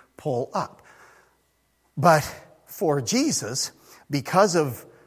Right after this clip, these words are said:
the wrath of the Romans, the wrath of the people who betrayed him to the Romans, and ultimately, in the unseen realm, the wrath of the devil,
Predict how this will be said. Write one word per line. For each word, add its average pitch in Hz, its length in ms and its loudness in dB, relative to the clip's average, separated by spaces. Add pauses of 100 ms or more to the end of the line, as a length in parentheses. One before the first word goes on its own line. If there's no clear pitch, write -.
(480)
the 139 160 -4
wrath 135 880 -2
of 135 220 -2
the 135 80 -6
Romans, 123 760 -8 (680)
the 127 200 0
wrath 131 960 -2 (160)
of 113 240 -8
the 113 80 -14
people 139 460 -6
who 110 440 -8 (800)
betrayed 240 440 0
him 123 140 -2
to - 160 -8
the 110 100 -8
Romans, 107 600 -12 (520)
and 143 320 -2
ultimately, 120 1160 0 (1000)
in 131 140 -2
the 127 140 -4
unseen 143 680 -2
realm, 113 480 -6 (300)
the 113 100 -8
wrath 139 580 -4
of 104 180 -12
the 92 80 -16
devil, 110 600 -8